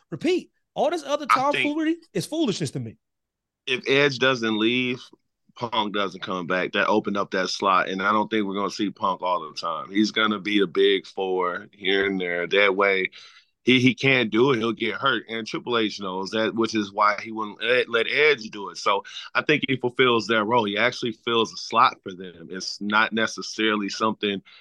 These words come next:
Speaker 2: too terrible. It, it, I don't think, see him putting a ti-, maybe the world title, but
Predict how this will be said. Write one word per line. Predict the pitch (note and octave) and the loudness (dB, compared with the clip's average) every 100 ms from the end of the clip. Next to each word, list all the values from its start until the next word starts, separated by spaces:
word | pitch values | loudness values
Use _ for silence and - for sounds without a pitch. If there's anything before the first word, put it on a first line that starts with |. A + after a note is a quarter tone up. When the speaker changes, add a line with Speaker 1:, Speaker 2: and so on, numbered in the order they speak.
| - _ _ - | -20 _ _ 4
Speaker 2:
too | D#3+ D#3 | 6 6
terrible. | C#3+ B2+ A#2+ A#2 A#2 G#2+ | 6 4 4 2 0 -2
It, | A2 A2+ _ - | -8 -10 _ -8
it, | A#2 - _ - | -8 -8 _ 0
I | B2+ | 4
don't | C#3+ C3 - | 4 2 2
think, | B2+ G#2+ | 0 0
see | - C#3 | -2 0
him | B2 | 0
putting | - A2+ | -2 0
a | G#2 G2 | 0 -2
ti-, | - - A2+ A2 | -4 0 2 2
maybe | A2+ C#3 C3 | 0 -2 -2
the | |
world | B2 C3+ C#3+ C#3 | -2 0 0 -2
title, | - D3 C#3+ | -2 0 -2
but | A#2+ A2 | -4 -6